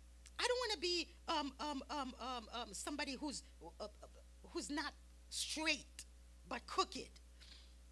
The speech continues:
I wanna be formed by God as opposed to be formed by myself or by what the world says or by what the enemy or by what my evil ways. I don't wanna do that.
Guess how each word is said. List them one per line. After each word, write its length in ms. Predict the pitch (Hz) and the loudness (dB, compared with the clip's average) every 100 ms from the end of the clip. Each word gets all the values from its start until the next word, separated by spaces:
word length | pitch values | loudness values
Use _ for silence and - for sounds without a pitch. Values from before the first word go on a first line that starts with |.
| - - - - - - - - 294 | -18 -18 -16 -16 -16 -14 -14 -4 2
I 40 | |
wanna 200 | 370 381 | 4 4
be 120 | 294 | 2
formed 420 | - - 359 320 | -2 2 4 4
by 180 | 254 240 254 | 2 0 0
God 300 | 247 175 143 - | 0 0 -4 -4
as 120 | 240 | -2
opposed 300 | 262 254 247 | 0 0 -2
to 80 | 269 | -4
be 140 | 196 220 | -8 -8
formed 240 | 269 220 185 | -6 -4 -4
by 140 | 190 190 | -6 -6
myself 760 | 151 - - 180 151 - - - - - - | -10 -10 -6 -6 -6 -12 -16 -16 -16 -12 -4
or 100 | 240 | 0
by 120 | 226 | 0
what 260 | 202 180 | 0 0
the 80 | - | -2
world 340 | 196 170 185 156 | -4 -4 -4 -4
says 360 | - - 131 | -4 -6 -6
or 80 | 214 175 | -6 -4
by 140 | 180 175 | -2 0
what 160 | 180 170 | 0 -2
the 260 | 180 - 208 | -8 -10 -8
enemy 240 | 196 156 | -6 -6
or 60 | 165 | -4
by 160 | 185 175 | -4 -2
what 200 | 190 165 | -4 -4
my 120 | 165 - - | -8 -10 -4
evil 380 | 262 226 175 156 | -2 -2 -4 -6
ways. 480 | 156 143 117 - - - - - | -8 -8 -10 -10 -10 -12 -4 -2
I 60 | |
don't 140 | 240 170 | 0 -2
wanna 120 | 143 135 | -10 -12
do 80 | - | -14
that. 200 | - | -14